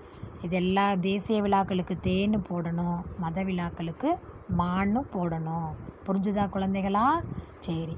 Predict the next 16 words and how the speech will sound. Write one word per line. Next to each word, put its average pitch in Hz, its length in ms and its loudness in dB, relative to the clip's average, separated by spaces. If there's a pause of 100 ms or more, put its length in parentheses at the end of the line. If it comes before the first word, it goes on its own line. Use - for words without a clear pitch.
(140)
நாளைக்கு 190 800 0
வீட்ல 190 480 2
என்ன 190 180 2
பண்றீங்கன்னா, 175 680 0 (680)
இந்த 170 220 -2
தேசிய 208 600 2
விழாக்களோட 180 680 2
பெயர்களையும் 170 840 0 (380)
மத 180 340 4
விழாக்களோட 196 580 2 (100)
பெயர்களையும் 175 840 0 (240)
ஒரு 175 200 2
நோட்ல 180 480 2 (540)
எழுதிட்டு 196 540 8
வாங்க. 165 760 4 (160)
சரியா? 185 680 8